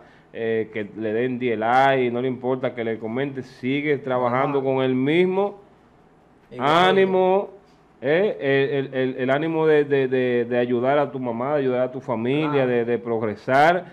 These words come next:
Speaker 1: y yo felicito a tus padres, que realmente se ve poco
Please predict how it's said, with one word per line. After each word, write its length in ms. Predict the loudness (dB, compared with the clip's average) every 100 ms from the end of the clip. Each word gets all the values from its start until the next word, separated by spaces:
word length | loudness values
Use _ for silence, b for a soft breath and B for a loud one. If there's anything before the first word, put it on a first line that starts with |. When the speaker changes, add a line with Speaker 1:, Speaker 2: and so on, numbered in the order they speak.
| B B
Speaker 1:
y 80 | -4
yo 140 | -2
felicito 400 | 0 -2 -2 -4
a 40 | -4
tus 140 | -6
padres, 600 | -2 4 4 4 0 -6 B B B B
que 100 | -6
realmente 840 | -2 -2 0 -2 0 2 4 4 2
se 120 | 0
ve 120 | 0
poco 540 | 0 2 2 2 -6